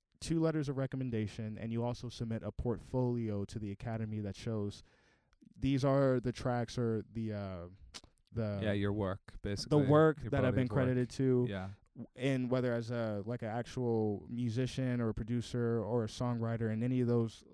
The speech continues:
Speaker 1: specific categories, you submit your portfolio and they say, "This is <laughs> essentially good enough or it's not good enough," right?
Speaker 2: Right, yeah,
Speaker 1: Which is
Speaker 2: yeah.
Speaker 1: really interesting because that could be, that could be sub-, uh, subjective too, right? It's like, what,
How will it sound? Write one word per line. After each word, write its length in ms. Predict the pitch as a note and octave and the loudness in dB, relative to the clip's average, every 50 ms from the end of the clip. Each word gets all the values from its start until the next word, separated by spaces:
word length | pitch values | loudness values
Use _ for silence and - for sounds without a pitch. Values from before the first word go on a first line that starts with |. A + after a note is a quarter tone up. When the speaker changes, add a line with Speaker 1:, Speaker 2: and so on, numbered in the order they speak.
| - - | -20 -18
Speaker 1:
specific 540 | - - - C3+ B2 - C3+ A#2 - A#2 - | -12 -6 -6 -6 -4 -2 -4 -4 -2 -4 -4
categories, 640 | - B2 B2 A#2+ A#2 G#2+ A#2 A2+ G#2+ G#2 G#2 G2 - - - - - - - | -4 -2 -2 -2 -2 -2 -4 -4 -4 -4 -4 -6 -8 -12 -20 -20 -20 -8 -4
you 80 | A2 A#2+ | -4 -4
submit 260 | - C3+ B2+ B2+ B2 | -2 -2 -4 -4 -4
your 100 | B2 B2 | -4 -4
portfolio 760 | - - C3 B2 A2+ - - A#2+ A2+ A2+ A2+ A2 A2 G#2+ G#2+ | -2 0 2 2 2 2 0 0 2 2 2 0 0 0 -2
and 120 | G#2 G#2 | -2 -4
they 80 | G#2+ G#2+ | -6 -6
say, 480 | G#2+ - - A2+ A2 G#2+ G#2 G#2 G2+ G2 - | -8 -6 -6 -4 -4 -2 -2 -4 -4 -4 -4
"This 180 | - A2+ - - | -4 -4 -4 -6
is 140 | A2+ - C3 | -6 -6 -6
<laughs> 0 | |
essentially 460 | B2 - - C#3+ C#3+ B2+ - A#2+ B2 | -6 -4 -2 -2 -2 -2 -2 -2 -2
good 200 | A2+ A2+ A#2 A2+ A#2 | -2 -2 -2 -2 -2
enough 240 | A2 A2 G#2 G#2 - | -2 -2 -4 -4 -6
or 180 | - - A#2 A2 | -6 -4 -4 -4
it's 120 | G#2 - - | -6 -8 -10
not 220 | A2+ G#2+ G2 - | -12 -12 -12 -10
good 120 | - F#2 | -10 -12
enough," 240 | E2 E2+ E2+ - - - _ - | -10 -12 -14 -16 -18 -20 _ -12
right? 200 | A#2+ A#2 G#2 G#2 | -8 -4 -2 0
Speaker 2:
Right, 260 | G2 F#2 F2+ F#2 F#2 - - - - - | 0 0 0 -2 -4 -6 -10 -18 -14 -10
yeah, 260 | A#2+ G#2+ F#2+ F2+ F2 - - - | -6 -6 -4 -6 -6 -4 -2 0
Speaker 1:
Which 120 | C3 - | 0 2
is 60 | B2+ | 2
Speaker 2:
yeah. 60 | B2+ C#3 | 4 4
Speaker 1:
really 200 | E3 E3+ D#3+ D#3+ | 4 4 4 4
interesting 400 | E3+ D#3 D#3 D3 - C#3+ C#3 C3+ | 2 2 0 -2 0 -2 -2 -2
because 560 | B2 B2+ - - C#3 C3 B2+ B2 A#2 A2+ - | -2 -2 -2 0 2 4 4 4 2 0 0
that 160 | - C#3+ D3 - | -2 -2 0 -2
could 100 | D#3 D3+ | -2 -4
be, 280 | D3 C#3+ C#3 C3+ C3 | -2 -2 -2 -2 -2
that 160 | G2 B2+ D#3 | 0 0 2
could 100 | - D#3 | 2 2
be 80 | D#3 D#3 | 2 2
sub-, 240 | - D3 C#3 C3 C3+ - | 0 0 -4 -6 -8 -8
uh, 40 | C#3+ | -8
subjective 500 | B2+ - C#3 B2+ C3 C#3 C3+ - C3 A#2 | -6 -6 -4 -2 0 -2 0 -2 -4 -4
too, 220 | - - E3 C3+ G#2 | -2 -2 -2 -2 -2
right? 280 | G2+ G#2+ A2 A#2 B2 - | -2 -2 -2 -2 -4 -6
It's 140 | A2+ - - | -8 -8 -6
like, 180 | B2 A2+ G#2 | -6 -6 -4
what, 300 | A#2 C3+ D3 D3 C#3+ C3+ | -2 0 2 2 2 0